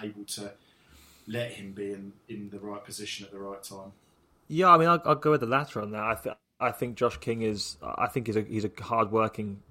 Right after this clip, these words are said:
Speaker 2: relatively selfless, selfless player,
Speaker 1: Mm.
Speaker 2: uh, in a lot of ways. I think he's good at holding the ball up. He's, he's,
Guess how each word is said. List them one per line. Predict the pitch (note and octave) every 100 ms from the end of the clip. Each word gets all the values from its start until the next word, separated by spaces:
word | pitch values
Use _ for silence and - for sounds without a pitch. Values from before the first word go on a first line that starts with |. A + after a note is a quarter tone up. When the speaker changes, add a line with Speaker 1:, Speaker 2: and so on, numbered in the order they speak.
| G#2+
Speaker 2:
relatively | B2+ C#3 B2 G#2 G#2+
selfless, | - A2+ A2 - G#2+ F2+ -
selfless | - - A2 - G#2 -
player, | - A#2+ G2+ - - - -
Speaker 1:
Mm. | A2+ A2
Speaker 2:
uh, | F#2+
in | G2+
a |
lot | G2+ F#2
of | F#2+
ways. | G#2 A2+
I |
think | A2+ B2
he's | A2 -
good | B2+
at | A#2
holding | G#2 A2
the | G#2
ball | F#2+ A2+
up. | B2
He's, | A#2 G#2
he's, | - A#2 A2 G2+ -